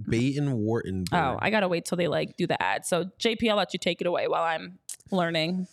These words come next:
Speaker 2: I
Speaker 1: Yeah.
Speaker 2: should have did this before, probably,
Speaker 1: <laughs>
Speaker 2: but it's fine. Everything's fine.
Speaker 1: No, I,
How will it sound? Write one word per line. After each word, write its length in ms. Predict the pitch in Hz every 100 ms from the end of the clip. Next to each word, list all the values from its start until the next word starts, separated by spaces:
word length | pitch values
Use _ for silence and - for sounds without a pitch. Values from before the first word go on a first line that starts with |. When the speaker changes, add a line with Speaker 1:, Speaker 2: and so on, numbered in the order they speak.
| - _
Speaker 2:
I 60 | 240
Speaker 1:
Yeah. 60 |
Speaker 2:
should 80 | 294
have 100 | 233
did 100 | 185
this 160 | 180 175
before, 300 | 170 - -
probably, 540 | 170 - - - -
Speaker 1:
<laughs> 760 | 185 - - - 139 - 151 -
Speaker 2:
but 120 | 175
it's 120 | 208
fine. 400 | 160 - 208 196 196 - -
Everything's 300 | 196 175 175
fine. 360 | 175 - - 185
Speaker 1:
No, 160 | 240 269
I, 200 | 117 113